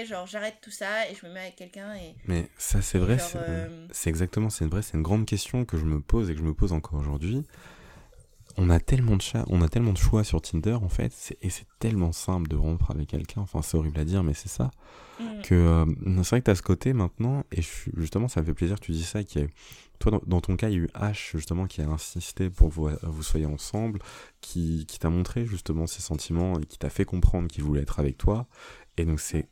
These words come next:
Speaker 2: grâce à ça que vous êtes ensemble aujourd'hui. Mais t'as ce
Speaker 1: Mm.
Speaker 2: côté-là où c'est vrai, où, euh, c'est,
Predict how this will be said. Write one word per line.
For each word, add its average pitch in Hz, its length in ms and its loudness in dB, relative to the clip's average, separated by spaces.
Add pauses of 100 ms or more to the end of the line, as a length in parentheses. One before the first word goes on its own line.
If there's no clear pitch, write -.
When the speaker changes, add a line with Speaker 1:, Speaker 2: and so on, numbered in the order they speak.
(120)
Speaker 2:
grâce 90 340 0
à 90 60 0
ça 104 220 -2
que 92 60 -4
vous 82 120 -2
êtes 78 100 -2
ensemble 78 340 -2
aujourd'hui. 85 420 0 (1000)
Mais 90 200 2
t'as 85 160 0
ce - 80 -8
Speaker 1:
Mm. - 40 -12
Speaker 2:
côté-là 104 400 0
où 82 100 0
c'est - 180 -2
vrai, 101 360 0
où, 80 240 0
euh, 76 200 0
c'est, - 300 -6